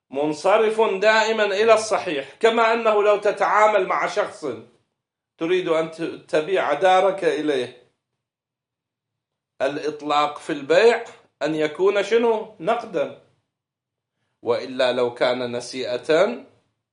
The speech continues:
لصرح بذلك، فلأن البيع وقع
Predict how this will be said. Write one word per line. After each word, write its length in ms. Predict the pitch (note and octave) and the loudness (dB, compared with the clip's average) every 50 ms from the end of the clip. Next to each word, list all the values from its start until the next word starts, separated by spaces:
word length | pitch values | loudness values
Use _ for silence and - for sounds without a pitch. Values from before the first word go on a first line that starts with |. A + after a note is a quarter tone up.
| _ _ _ _ _ _ _ _ _ _ _ _ _ _ _ _ | _ _ _ _ _ _ _ _ _ _ _ _ _ _ _ _
لصرح 680 | G2+ G#2+ A2+ A#2+ - - D#3+ F#3+ A#3+ C4 C4 B3 - A#3+ | -6 -4 -4 -4 0 2 2 2 4 4 2 2 4 2
بذلك، 720 | A#3 G#3+ G#3 F#3 F3+ F3 D#3 C#3+ C3+ A#2 A2 - - _ _ _ _ _ _ _ _ _ _ _ _ _ _ _ _ _ _ _ | 2 2 0 0 2 2 2 2 0 -2 -8 -16 -20 _ _ _ _ _ _ _ _ _ _ _ _ _ _ _ _ _ _ _
فلأن 640 | _ - D3 C#3+ D3+ D#3+ D#3 E3 A3+ C4+ C#4 C4+ B3+ | _ 0 2 2 2 0 0 0 0 0 0 0 0
البيع 440 | A#3 A3 G3+ F#3+ G3+ F#3+ F3 D3+ | 0 0 0 0 0 2 2 0
وقع 680 | C#3 E3 F3 E3+ F3 E3 D3 C#3 D3 D#3+ E3 D#3+ - - | 0 -2 -2 -2 -2 -2 -2 0 0 0 0 0 -2 -8